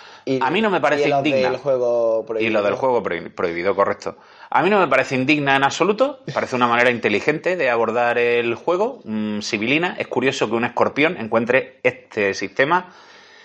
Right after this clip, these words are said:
Speaker 2: pues, eh, deshonroso. Los dragón somos más abiertos en cuanto al uso de la moral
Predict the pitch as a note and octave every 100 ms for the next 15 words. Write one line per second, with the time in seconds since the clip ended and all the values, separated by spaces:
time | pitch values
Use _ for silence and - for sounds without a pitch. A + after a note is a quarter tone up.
0 | - - - G#2 - - A2+ G#2 G2+ G2+
1 | G2 F#2+ F2+ F2+ E2+ E2+ _ _ - G#2
2 | - D#2+ D#2+ F2+ - - _ _ - -
3 | - - A#2 B2 B2+ C#3 C3+ F3 G3+ G#3
4 | G#3+ - _ _ - - C#3 B2+ A#2 A2
5 | F#2+ G#2 G#2+ G2 G2 F#2 F#2+ G2+ - F2
6 | E2+ G2+ A#2+ C3 C3+ C3+